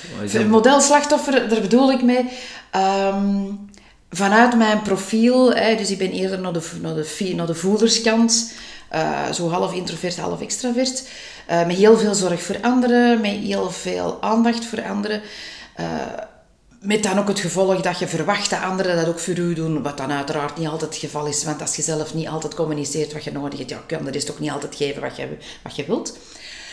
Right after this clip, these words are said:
Speaker 2: En, en heb dan in een paar situaties gezeten, ja, waar dat iedereen al wel eens in zit in zijn werk, met conflicten of met, met misverstanden of met zaken die niet uitgepraat worden, waar dat ik het dan gemakkelijk, heel gemakkelijk,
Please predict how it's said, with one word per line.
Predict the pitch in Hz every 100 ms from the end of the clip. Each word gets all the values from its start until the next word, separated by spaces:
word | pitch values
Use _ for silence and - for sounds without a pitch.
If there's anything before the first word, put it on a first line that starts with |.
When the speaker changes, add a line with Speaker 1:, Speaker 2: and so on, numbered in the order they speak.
| - -
Speaker 2:
En, | - 190 190
en | - 190 180
heb | 170 170
dan | 233 247 233
in | 202 202
een | 202
paar | 185 185
situaties | 170 170 147 123 175 165
gezeten, | 165 165 - -
ja, | - - -
waar | 139 -
dat | - 151
iedereen | 147 139 139
al | 214 403
wel | 381
eens | 247 196
in | 233
zit | 339 381
in | 214
zijn | 196 175
werk, | 196 330 302
met | 185 180 175 - - - -
conflicten | 220 214 202 190 - 196 190 185
of | 175 175 175
met, | 175 170 175
met | 180 175
misverstanden | 175 190 - 180 - 180 180 180 175 -
of | -
met | 180
zaken | 185 185 185
die | 185
niet | 190
uitgepraat | 175 170 - - 190 190
worden, | 196 208 226 - - - -
waar | 175
dat | 190
ik | 226
het | 247 233
dan | 196 185
gemakkelijk, | 165 160 190 269 285 - -
heel | 113
gemakkelijk, | 117 143 175 214